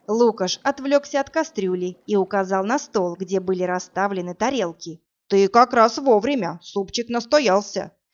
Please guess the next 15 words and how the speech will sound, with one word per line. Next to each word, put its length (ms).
Надеюсь, 640
не 140
боишься 500
ящериц?" 680
"В 80
супе 480
они 380
наверняка 680
не 120
страшные", 720
пробормотала 720
я, 300
присаживаясь 760
на 100
табурет, 520